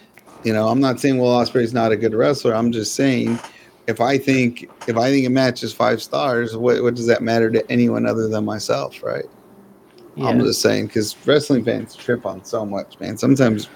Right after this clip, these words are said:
Speaker 1: too fragile. For a rough
Speaker 2: Hmm.
Speaker 1: sport or a rough entertainment, a little fragile. And you see it now. You know what? It's, you only see it on social media, you know?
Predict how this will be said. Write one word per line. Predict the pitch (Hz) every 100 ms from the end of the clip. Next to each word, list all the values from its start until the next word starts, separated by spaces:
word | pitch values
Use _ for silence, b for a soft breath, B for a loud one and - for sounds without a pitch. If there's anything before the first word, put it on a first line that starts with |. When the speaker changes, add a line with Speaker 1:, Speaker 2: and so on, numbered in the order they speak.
| -
Speaker 1:
too | - 185
fragile. | 170 151 120 107 95 - - - - - _ - -
For | 139 127
a | 120
rough | 156 165 -
Speaker 2:
Hmm. | 180
Speaker 1:
sport | 156 156 135 -
or | 120
a | 110
rough | 123 143 135 - -
entertainment, | 135 123 - 143 147 135 - B B B -
a | 107
little | 135 160 135
fragile. | 143 131 123 113 101 - - - _ _ - -
And | 110
you | 117
see | - 165 160
it | 123 - - - -
now. | 123 135 127 113
You | 156
know | 175 180
what? | 185 190
It's, | - 135 151
you | 156
only | 156 120
see | - 156
it | 135
on | 123 113
social | - 120 107 101
media, | 110 98 - - B B B B 107
you | 107
know? | 101